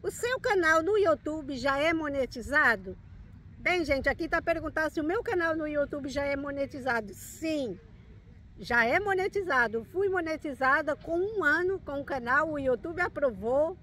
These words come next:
tá bem? Contrato assinado, três folhas super preenchidas.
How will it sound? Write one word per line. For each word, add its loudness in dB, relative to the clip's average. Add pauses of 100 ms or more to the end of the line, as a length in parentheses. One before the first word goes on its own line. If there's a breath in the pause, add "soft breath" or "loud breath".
tá -8
bem? -6 (560 loud breath)
Contrato 0
assinado, 2 (160)
três -2
folhas 2
super -2
preenchidas. -6